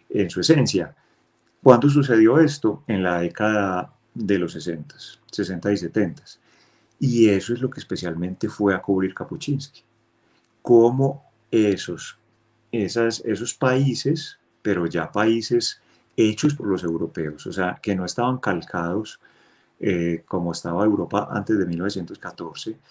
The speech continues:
sino que ya eran los países que quedaron después de la Segunda Guerra Mundial, pero de todas formas estaban,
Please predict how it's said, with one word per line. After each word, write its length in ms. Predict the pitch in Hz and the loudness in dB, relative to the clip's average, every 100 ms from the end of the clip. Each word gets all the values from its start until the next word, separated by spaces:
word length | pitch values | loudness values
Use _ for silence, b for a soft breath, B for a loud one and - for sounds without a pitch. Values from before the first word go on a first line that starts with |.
| B B B | B B B
sino 260 | 117 104 95 | -2 -2 4
que 200 | 117 110 | 4 4
ya 280 | 113 113 | 0 0
eran 440 | 113 110 113 113 110 | 0 0 0 -4 -6
los 260 | 120 92 - | -4 -6 -4
países 420 | 90 85 82 110 | -2 -2 -2 -2
que 140 | 107 | -2
quedaron 500 | - 95 87 85 104 | -2 -2 -2 -2 -2
después 520 | 101 - - - 90 87 | 0 -2 -4 -6 -6 -2
de 80 | |
la 80 | 113 | -4
Segunda 340 | 95 85 82 92 | -6 -14 -10 -6
Guerra 220 | 104 107 | -6 -6
Mundial, 360 | 101 85 87 - | -12 -12 -12 -2
pero 140 | 123 | 0
de 60 | 98 | 0
todas 180 | 82 | -6
formas 320 | 78 98 110 - | -12 -12 -10 -10
estaban, 400 | 82 80 98 | -10 -10 -10